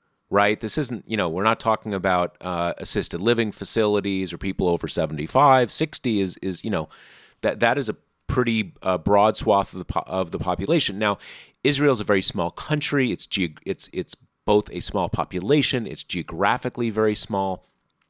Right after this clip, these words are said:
So, um, you know, it may be, it, it may just be easier in a, in a small, uh, non-federal,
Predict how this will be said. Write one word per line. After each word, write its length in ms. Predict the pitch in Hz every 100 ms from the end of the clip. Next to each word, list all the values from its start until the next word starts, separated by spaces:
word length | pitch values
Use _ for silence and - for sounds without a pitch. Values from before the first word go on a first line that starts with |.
| - -
So, 360 | - 139 110 98 - - - - -
um, 540 | 104 98 95 95 95 _ _ _ - - _
you 160 | 135 127
know, 200 | 76 - 104 101 -
it 220 | 117 117
may 240 | 117 120
be, 920 | 113 117 110 107 104 101 101 98 98 92 98
it, 320 | 127 127 92 127
it 180 | 123 127
may 140 | 131
just 220 | 123 -
be 80 | 117 -
easier 480 | 127 113 90 65 55 -
in 140 | 90
a, 100 | 87 -
in 160 | 95
a 60 | 90
small, 720 | - 110 104 101 98 98 95 - - _ -
uh, 400 | 92 90 87 85
non-federal, 1300 | - 101 104 107 107 101 - 101 98 98 92 90 90